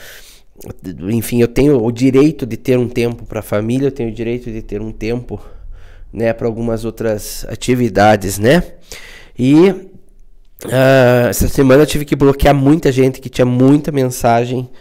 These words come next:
no, na, no domingo, né? Tinha muita mensagem de domingo.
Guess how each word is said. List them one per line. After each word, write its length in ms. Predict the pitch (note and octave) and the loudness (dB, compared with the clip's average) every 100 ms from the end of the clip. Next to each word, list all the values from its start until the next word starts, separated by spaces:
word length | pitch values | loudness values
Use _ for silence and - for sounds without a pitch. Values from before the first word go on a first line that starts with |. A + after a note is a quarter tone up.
| - _ - - | -20 _ -14 -2
no, 480 | A#2 A#2 A#2+ B2 B2 | 4 6 8 6 4
na, 560 | A#2+ A#2 A2+ A2+ G#2+ G2+ | 4 4 4 4 2 2
no 160 | A#2 | 0
domingo, 600 | B2 C#3+ B2+ C3 B2+ A2 G2 - - - - | 2 4 6 6 6 2 0 -12 -20 -20 -8
né? 220 | G#2+ A#2 | 0 0
Tinha 160 | A#2+ B2+ | 2 2
muita 380 | B2 C3+ D3+ C3 | 6 6 6 4
mensagem 500 | A#2 A#2 A#2 A2+ A2 | 0 0 -4 -4 -8
de 60 | |
domingo. 520 | G2+ A2 G#2+ F#2 G2 | -14 -14 -12 -12 -12